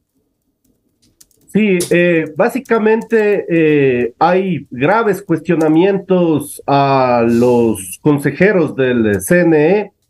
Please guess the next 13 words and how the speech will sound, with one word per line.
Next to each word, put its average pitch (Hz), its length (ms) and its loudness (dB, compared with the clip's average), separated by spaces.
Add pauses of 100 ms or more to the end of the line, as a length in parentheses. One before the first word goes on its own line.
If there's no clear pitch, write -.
(520)
y 147 320 2
en 175 140 0
ese 226 180 -2
sentido 190 680 0
una 170 340 0
serie 139 1040 -2
de 135 140 2
denuncias, 160 580 0
¿no?, 165 140 2
de 156 100 0
diferentes 143 720 -2
tendencias 147 560 -2
ideológicas, 147 880 -2